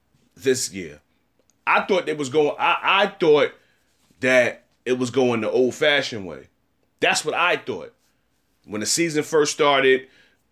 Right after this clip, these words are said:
when they was talking about doing the All-Star Game, they were saying that how it was going back to the old format, East versus West, but no. Team LeBron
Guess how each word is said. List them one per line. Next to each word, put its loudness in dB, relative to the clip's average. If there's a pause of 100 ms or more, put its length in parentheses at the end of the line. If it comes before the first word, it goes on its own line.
(400)
when -4
they 2
was 2
talking 2
about 0
doing 0
the 0
All-Star 0
Game, -4 (400)
they 0
were -4
saying 0
that 0
how 0
it -2
was -8
going -4
back -6
to -12
the -8
old -2
format, -6
East -6
versus -6
West, -4
but -4
no. -2 (1800)
Team 0
LeBron 2